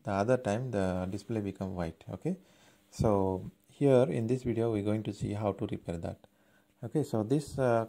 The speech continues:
kind of issue happen specially due to the,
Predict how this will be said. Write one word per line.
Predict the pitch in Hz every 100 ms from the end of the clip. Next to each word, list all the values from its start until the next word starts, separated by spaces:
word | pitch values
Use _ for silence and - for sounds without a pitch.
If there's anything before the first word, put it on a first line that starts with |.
| -
kind | 123 120
of | 107 -
issue | 110 - 120
happen | 107 104 110 110 113 160 147
specially | - 104 - 107 113 123 - - - _ -
due | 110
to | 107
the, | 101 104 95 95 92